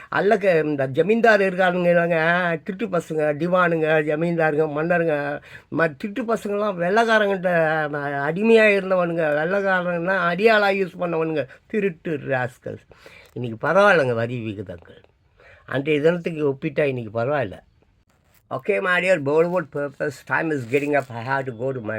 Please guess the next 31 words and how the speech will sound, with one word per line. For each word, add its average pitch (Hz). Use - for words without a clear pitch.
work, 143
I 123
have 120
to 117
do 113
my 107
job, 127
right? 160
சரி, -
ம-, 139
ம-, 139
ம-, 123
செப்டம்பர் 156
மாதம் 147
பதினேழாம் 147
தேதி, 143
ஆ, 135
ம-, 123
ம-, 120
ம-, 113
ம-, 107
பிரைம் 135
மினிஸ்டர் 139
அவர்களுக்கு 131
வந்து 131
எழுபத்தைந்து 127
வயது 131
ஆகிறதுனால 127
ரிட்டையர்ட் 135
ஆவார்னு 123
நினைக்கிறேன். 117